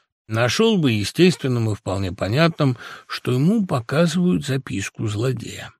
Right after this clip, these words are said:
Главное же, прочитав странный документ, клерк, человек очень неглупый, почти, наверное, сделал бы какое-либо замечание. А на этом замечании Утерсон мог бы основать свои дальнейшие поступки.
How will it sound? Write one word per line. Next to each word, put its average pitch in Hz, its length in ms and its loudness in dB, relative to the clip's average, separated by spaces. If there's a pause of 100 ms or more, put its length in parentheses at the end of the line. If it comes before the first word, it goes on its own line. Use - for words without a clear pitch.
(420)
Главное 143 560 4
же, - 180 -6
прочитав 110 640 -6
странный 95 520 -6
документ, 117 720 -6 (400)
клерк, 196 480 2
человек - 480 -2
очень 101 340 -4
неглупый, 127 640 2
почти, 131 460 -4
наверное, 151 680 2
сделал 123 320 -4
бы 123 180 -4
какое-либо 117 560 -6
замечание. 113 800 -4 (520)
А - 160 0
на 147 200 6
этом 202 260 4
замечании 170 560 2
Утерсон 139 540 0
мог 113 220 0
бы 107 120 -2
основать 110 440 -4
свои 101 220 -4
дальнейшие 92 640 -6
поступки. - 800 -12